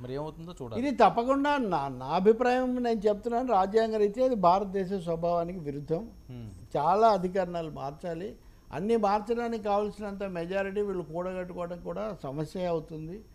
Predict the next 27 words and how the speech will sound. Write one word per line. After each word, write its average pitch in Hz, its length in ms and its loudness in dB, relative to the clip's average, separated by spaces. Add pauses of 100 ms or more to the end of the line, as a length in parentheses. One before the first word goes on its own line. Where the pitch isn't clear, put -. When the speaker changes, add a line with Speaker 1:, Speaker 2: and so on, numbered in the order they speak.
(320)
Speaker 2:
రాజకీయ 180 420 2
పార్టీలు 190 420 -4
కూడా 202 200 -4
భిన్నమైనటువంటి 180 960 -6
వైఖరులు 160 440 -8
తీసుకునే 156 500 -8 (120)
chance 143 260 -6
ఉంది. 165 300 -6 (420)
అసలు 214 240 2
సుప్రీంకోర్టు 262 640 2
ముందుగానే, 233 720 -2 (240)
I - 40 -8
mean, 170 260 -8 (560)
బిల్లు 208 360 4
అమల్లోకి 214 500 4
వచ్చే 202 240 -4
లోపలే 196 420 -2
వాళ్ళు 202 260 -2
ఆపేసినా 180 500 -6
ఏం 185 160 -8
ఆశ్చర్యం 139 540 -10
లేదు. 117 120 -14
Speaker 1:
ఇదేదో 143 260 -4
అయ్యే 156 180 2
త్వరగా 143 280 -6
అయిపోతే 156 360 -8
బాగున్ను, 147 520 -8